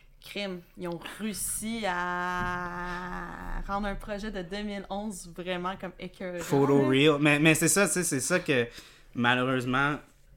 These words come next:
Speaker 2: moi, je trouve dommage des fois avec, avec les, les cinéastes. Des fois, ils, ils restent tellement pris dans la technologie
Speaker 1: Mhm.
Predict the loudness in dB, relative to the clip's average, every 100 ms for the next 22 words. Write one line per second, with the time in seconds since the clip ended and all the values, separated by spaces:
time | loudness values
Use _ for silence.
0 | _ _ -20 -18 -12 -4 -2 -2 -4 -4
1 | -2 0 0 0 -4 0 0 0 -2 -6
2 | -8 -6 -6 -6 -8 -8 -8 -8 -6 -6
3 | -6 -8 -8 -8 -6 -6 -6 -8 -8 -8
4 | -10 -6 -4 -2 -2 -4 -10 -10 -6 -4
5 | -6 -8 -10 -8 -8 -10 -12 -12 -12 -10